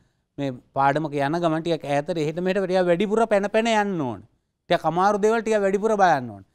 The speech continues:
හැබැයි ඉතින් එහෙම වුණොත් යම් ගැටලුවක් තියෙනවා. යම් අපරාධයක් තියෙනවා. මොකද්ද? සමහර දරුවෝ ඉන්නවා. දැන් මේ ප්‍රමත වක්‍රයකට අනුවනේ මේකේ මේ දැන් X අක්ෂය, Y අක්ෂය ඔහොම ගහපුවාම ප්‍රමත වක්‍රය.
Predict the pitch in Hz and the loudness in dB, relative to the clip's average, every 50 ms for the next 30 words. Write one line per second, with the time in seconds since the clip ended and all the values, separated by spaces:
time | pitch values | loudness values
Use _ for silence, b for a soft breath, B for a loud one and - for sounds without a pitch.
0 | _ _ _ - - 247 262 240 - 214 - - 127 131 170 202 220 226 196 151 | _ _ _ -2 4 6 6 6 4 0 -6 -6 -4 -2 -2 0 2 2 2 2
1 | 160 185 233 240 175 135 - _ _ _ _ _ - - _ _ _ _ _ _ | 2 2 4 4 2 2 0 _ _ _ _ _ -20 -20 _ _ _ _ _ _
2 | _ _ _ _ _ _ _ _ - 175 170 180 196 208 - _ _ _ _ _ | _ _ _ _ _ _ _ _ 2 2 4 4 2 -2 -10 _ _ _ _ _
3 | _ _ - 165 180 165 180 180 180 180 170 170 _ - - 147 120 110 110 107 | _ _ -6 -4 -2 -2 0 0 0 0 -2 -2 _ -10 -8 -6 -6 -8 -10 -14
4 | - _ _ _ - 143 139 143 143 135 123 - 135 131 131 127 117 123 120 113 | -20 _ _ _ -8 -8 -6 -6 -6 -8 -6 -6 -4 -2 -2 -4 -4 -8 -10 -10
5 | - 123 113 113 117 123 - - 120 107 113 107 - - 110 113 117 110 127 143 | -10 -12 -12 -12 -12 -10 -8 -8 -8 -8 -10 -14 -14 -14 -14 -14 -12 -10 -8 -8
6 | 151 170 170 185 185 175 165 151 131 123 113 107 104 92 - _ _ _ _ _ | -6 -4 -2 -2 -2 -2 -2 -2 -2 -4 -6 -10 -14 -16 -20 _ _ _ _ _
7 | _ _ _ _ _ _ _ _ - 113 107 113 110 104 98 - _ _ _ _ | _ _ _ _ _ _ _ _ -12 -10 -8 -8 -8 -10 -12 -14 _ _ _ _
8 | - B B B B B B B _ - 120 117 120 147 160 - 190 175 151 127 | -20 B B B B B B B _ -8 -6 -4 -2 0 0 2 4 4 4 2
9 | - - - 180 185 185 180 190 185 190 190 196 196 196 196 196 180 175 170 165 | 0 -2 0 0 0 0 0 2 4 4 4 4 2 2 0 0 0 -2 -2 -2
10 | 175 170 165 147 135 147 147 143 131 117 104 _ _ _ _ _ _ - 123 117 | -2 -2 -2 -2 -2 -2 -4 -4 -6 -12 -16 _ _ _ _ _ _ -10 -10 -10
11 | - - - 170 156 135 - - - 139 113 104 98 - _ _ _ _ - - | -8 -2 2 2 2 2 0 -6 -6 -6 -6 -6 -8 -12 _ _ _ _ -6 -2
12 | 139 139 143 151 156 143 - - 147 131 131 143 123 131 123 135 135 156 151 170 | 0 0 2 2 0 0 -2 -4 -6 -4 -4 -4 -2 -2 -2 0 2 2 2 2
13 | 202 196 - 147 151 165 180 180 185 175 160 143 - - - 123 113 101 95 | 0 -2 -2 -2 0 0 0 0 2 4 4 2 2 -2 -10 -10 -10 -10 -10